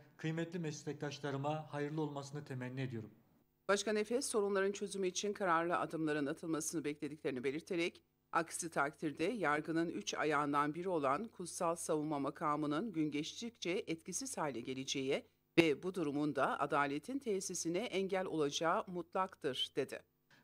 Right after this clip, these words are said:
Speaker 1: Meslektaşlarımızın ve mesleğimizin problemlerinin çözümü noktasında vakit kaybetmeksizin çözüm odaklı ve kararlı adımların bir an önce atılacağını umut etmekteyiz. Zira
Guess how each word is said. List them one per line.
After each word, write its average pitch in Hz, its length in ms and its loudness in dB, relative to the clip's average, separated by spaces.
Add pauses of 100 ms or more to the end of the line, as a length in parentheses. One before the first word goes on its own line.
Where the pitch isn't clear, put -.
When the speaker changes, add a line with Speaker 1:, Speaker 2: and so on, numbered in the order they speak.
Speaker 1:
Meslektaşlarımızın 190 1040 0
ve 185 140 2
mesleğimizin 175 800 -2 (180)
problemlerinin 175 760 0
çözümü 175 400 -4
noktasında 170 680 -2 (280)
vakit 156 320 -2
kaybetmeksizin 165 880 -2 (320)
çözüm 170 340 -2
odaklı 160 580 0
ve 151 140 0
kararlı 147 480 0
adımların 139 560 -4 (240)
bir 220 120 0
an 185 160 2
önce 165 220 0
atılacağını 147 520 -2
umut 143 320 -6
etmekteyiz. 113 640 -8 (520)
Zira 180 540 2